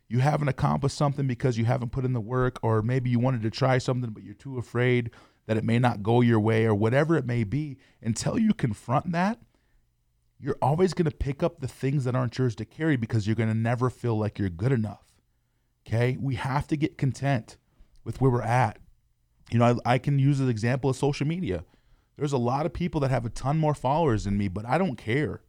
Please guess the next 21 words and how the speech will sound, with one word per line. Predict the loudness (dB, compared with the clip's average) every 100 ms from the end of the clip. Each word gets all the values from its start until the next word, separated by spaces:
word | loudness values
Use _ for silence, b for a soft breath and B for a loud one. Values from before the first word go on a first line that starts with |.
| _ -20 _ _ _ _ _ _ -10
'cause | -8 2
I'm | 2 2
impacting | 0 -2 -2 -2 -4 -4 -10 -12
people. | -18 -20 -20 -20 _ _ _ _ _ _ -6
And | 0
as | 0 2
long | 2 2
as | 2
I'm | 0
impacting | 0 2 2 0
people | 0 0 0
in | 2
real | 2 2
life, | 2 2 0 -6 _ _ _
social | -8 -4 -2 0
media | 0 0 0
doesn't | 0 -2 -4
really | -4 -2
matter | 0 0 0
to | -4 -6
me. | -6 -10